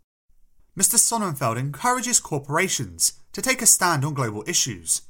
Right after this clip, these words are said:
from the war in Ukraine to what he believes are the shortcomings of free trade. "By being good citizens," he says, "firms uphold and enforce democratic values." Yet firms that quit Russia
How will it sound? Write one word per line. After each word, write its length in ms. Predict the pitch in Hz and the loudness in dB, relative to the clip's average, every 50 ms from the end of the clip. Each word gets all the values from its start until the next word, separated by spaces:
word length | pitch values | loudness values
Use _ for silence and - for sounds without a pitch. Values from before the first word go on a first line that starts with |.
| - - - - - | -20 -20 -20 -14 -10
from 140 | - 165 | -6 -4
the 80 | 165 175 | -2 0
war 200 | 156 175 160 139 | 2 4 4 4
in 100 | 127 123 | 4 2
Ukraine 520 | 117 110 - - 196 185 151 123 113 120 - - - _ _ _ | 0 -4 -4 -2 -2 -2 0 -2 -4 -6 -10 -12 -20 _ _ _
to 80 | - - | -4 -2
what 140 | 202 196 - | -2 -2 -2
he 180 | - 233 233 | -2 -4 -4
believes 400 | 196 170 147 127 113 107 101 - | -2 -2 0 0 0 2 2 2
are 40 | 151 | 2
the 80 | 160 175 | 2 2
shortcomings 680 | - - 240 226 190 139 - 143 131 117 117 120 170 | 2 2 2 2 0 -2 -2 -2 -2 0 0 0 0
of 80 | 180 - | -2 -2
free 220 | - 135 104 98 | -4 -6 -6 -6
trade. 460 | - - 180 175 151 98 85 76 - - - - - _ _ _ _ _ _ _ _ _ _ _ _ _ _ _ _ _ _ _ _ _ _ _ _ _ _ _ _ _ _ _ _ _ - | -6 -4 -4 -4 -4 -4 -8 -12 -18 -20 -20 -20 -20 _ _ _ _ _ _ _ _ _ _ _ _ _ _ _ _ _ _ _ _ _ _ _ _ _ _ _ _ _ _ _ _ _ -2
"By 140 | - 185 202 | 0 0 2
being 260 | 196 262 277 262 214 | 2 2 2 0 0
good 160 | 160 165 143 | -2 0 2
citizens," 480 | - - 208 - 175 139 117 98 87 - | 2 2 2 2 2 0 0 0 -2 -4
he 100 | - 120 | -2 2
says, 440 | - - 185 151 104 - - - - - - - - - - - _ | 2 2 2 0 0 0 0 0 0 -2 -10 -20 -20 -20 -20 -20 _
"firms 360 | - - 220 233 240 220 - | 0 4 4 4 4 4 2
uphold 520 | 226 - - - 214 202 139 95 92 - - - | 0 0 0 -2 0 0 0 -2 -4 -8 -14 -10
and 140 | - 147 175 | -4 -2 -2
enforce 480 | 185 151 - - 240 180 113 104 - - | -2 -2 -4 -2 -2 0 2 2 2 2
democratic 580 | - 185 202 226 208 - 139 - - 110 98 | 2 0 0 0 0 0 0 -2 -2 -4 -2
values." 640 | - 160 180 170 127 95 85 80 80 - - - - - _ - - _ _ _ _ _ _ _ _ _ _ _ _ _ _ _ _ _ _ _ _ _ _ _ _ _ _ _ _ _ - | 0 2 2 2 0 -4 -8 -10 -6 -4 -4 -4 -4 -6 _ -20 -20 _ _ _ _ _ _ _ _ _ _ _ _ _ _ _ _ _ _ _ _ _ _ _ _ _ _ _ _ _ -4
Yet 180 | - 208 208 | -2 -2 -2
firms 340 | - - 254 262 262 247 - | -2 -2 -2 0 2 2 0
that 140 | - 165 139 | 0 -2 -6
quit 220 | - - 196 143 | -8 -8 -6 -2
Russia 480 | 139 143 196 190 - - 110 92 90 - | 0 2 2 2 2 0 -2 -4 -8 -10